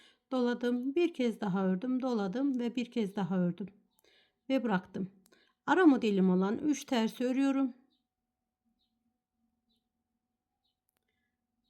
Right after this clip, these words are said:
Kenar ilmeğinde ters örüyorum. Modelimin birinci sırasını bu şekilde kurduk.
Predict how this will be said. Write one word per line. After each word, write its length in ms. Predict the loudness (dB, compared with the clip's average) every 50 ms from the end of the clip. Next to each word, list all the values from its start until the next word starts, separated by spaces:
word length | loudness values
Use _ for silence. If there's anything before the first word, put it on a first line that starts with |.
| _ _ _ _ _ _ _ _ _ _ _ _ _ _ _ _
Kenar 340 | -4 2 4 6 6 6 6
ilmeğinde 400 | 4 4 2 2 0 0 -2 -4
ters 340 | -2 -2 -2 -2 -2 -2 -2
örüyorum. 560 | -2 0 2 2 2 2 0 0 -2 -2 -4 -8 -16 _ _ _ _ _ _ _ _ _ _ _ _ _ _ _ _ _ _ _ _ -2
Modelimin 600 | 0 0 2 2 2 2 2 2 2 2 2 2
birinci 360 | 2 0 -2 -2 -4 -8 -8
sırasını 440 | -4 -2 -2 -2 0 -2 -2 -2 -4
bu 80 | -4
şekilde 400 | -4 -6 -4 -4 -4 -4 -4 -6
kurduk. 380 | -6 -6 -6 -6 -6 -6 -10